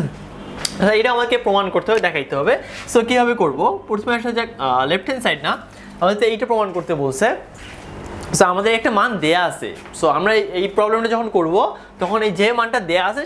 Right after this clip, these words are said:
সেখান থেকে আমরা actually, আহ, অগ্রসর হব। So, প্রথমে কি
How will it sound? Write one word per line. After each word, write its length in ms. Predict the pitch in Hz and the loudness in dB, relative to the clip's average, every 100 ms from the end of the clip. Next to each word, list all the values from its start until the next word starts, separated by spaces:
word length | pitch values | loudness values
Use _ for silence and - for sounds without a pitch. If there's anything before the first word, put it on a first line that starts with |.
| - | -4
সেখান 220 | 214 226 226 | -2 -2 0
থেকে 120 | 214 | -2
আমরা 120 | 190 185 | -2 -4
actually, 280 | 180 175 240 | -4 -4 -4
আহ, 580 | - - - 147 139 139 139 - - - 190 | -4 -14 -4 0 2 2 -2 -10 -16 -2 0
অগ্রসর 300 | 180 185 175 147 | 2 2 2 2
হব। 120 | 156 285 403 | 2 2 2
So, 60 | 220 202 202 | -2 0 0
প্রথমে 260 | 202 240 | 0 -2
কি 60 | 233 | 0